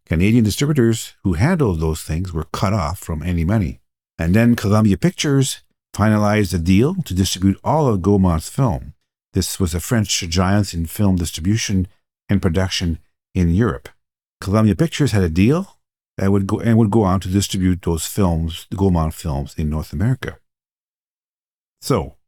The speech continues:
wherever there was any kind of a possibility of making money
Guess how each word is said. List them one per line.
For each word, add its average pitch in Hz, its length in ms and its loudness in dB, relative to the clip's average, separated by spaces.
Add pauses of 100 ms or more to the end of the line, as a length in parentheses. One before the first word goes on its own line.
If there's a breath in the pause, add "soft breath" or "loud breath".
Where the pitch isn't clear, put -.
(120)
wherever 139 600 2
there 101 200 0
was 95 300 0
any 135 200 0
kind 135 300 2
of 90 160 0
a 85 120 0
possibility 131 960 -2
of 73 140 -4
making 78 320 -2
money 80 340 -4